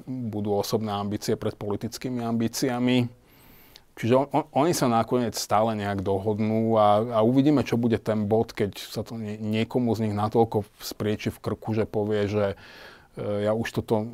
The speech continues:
nie som ochotný ďalej znášať, už, už k tomuto nechcem dávať svoj ksicht, už nech-, nechcem naozaj, aby sa mi smiali doma vo vlastnej rodine, alebo aby ma opľúvali susedia, keď pôjdem okolo a povie, že dosť, končíme.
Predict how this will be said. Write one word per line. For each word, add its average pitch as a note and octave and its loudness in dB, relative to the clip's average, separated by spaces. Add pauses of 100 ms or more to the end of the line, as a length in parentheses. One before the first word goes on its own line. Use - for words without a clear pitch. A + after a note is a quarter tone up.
nie A#2 2
som A#2 2
ochotný G#2+ -2
ďalej G#2 2
znášať, G#2 0
už, G#2 -4
už - -8
k - 4
tomuto C3+ 6
nechcem A#2 2
dávať G#2 0
svoj G#2 -2
ksicht, G#2 -4
už G#2 -2
nech-, A2 -4
nechcem B2+ -2
naozaj, G2+ -2
aby F#2+ -4
sa - -8
mi G2 -10
smiali G#2 -2
doma F#2+ -2 (480)
vo G2 -6
vlastnej G2 -6
rodine, G2 -8
alebo F#2 -6 (400)
aby G2 -8
ma G2 -2
opľúvali G2+ 0
susedia, G2+ -6
keď - -8
pôjdem G2+ -6
okolo G#2 -2
a F#2+ 2
povie, G2+ -2
že F#2 -6
dosť, G2 -6
končíme. C#3 -4